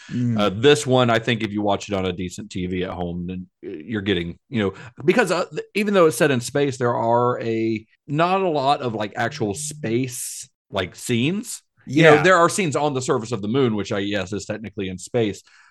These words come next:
Speaker 2: but they are, they're not, like, flying through space. There aren't any scenes like that. It's a pretty intimate movie for, for something that is, you know, a pretty high concept sci-fi.
Speaker 1: Yeah, I think, uh, well,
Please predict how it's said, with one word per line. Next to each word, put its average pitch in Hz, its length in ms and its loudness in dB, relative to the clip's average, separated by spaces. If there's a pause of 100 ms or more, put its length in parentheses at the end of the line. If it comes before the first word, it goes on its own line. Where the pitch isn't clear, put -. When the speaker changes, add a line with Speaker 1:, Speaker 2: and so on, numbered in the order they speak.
(120)
Speaker 2:
but 117 720 0 (240)
they 117 440 4
are, 113 240 4
they're 127 120 2
not, 127 200 0
like, 95 200 -6 (180)
flying 98 540 -2
through 101 180 -10
space. - 400 -8
There 107 100 0
aren't 101 160 0
any 92 120 -4
scenes 92 260 -8
like 92 180 -4
that. 98 160 0
It's 95 160 -6
a 120 40 -8
pretty 151 240 0
intimate 120 540 -2
movie 98 300 0
for, 95 420 -4
for 98 220 -2
something 95 340 -6
that 92 160 -2
is, 92 340 -6
you 104 140 -6
know, 90 200 -8 (220)
a 131 80 -12
pretty 95 520 -4 (240)
high 107 240 -4
concept 98 440 -6
sci-fi. 98 560 -10 (220)
Speaker 1:
Yeah, 160 540 2
I 190 220 2
think, 185 380 -4
uh, 139 460 6
well, 214 320 6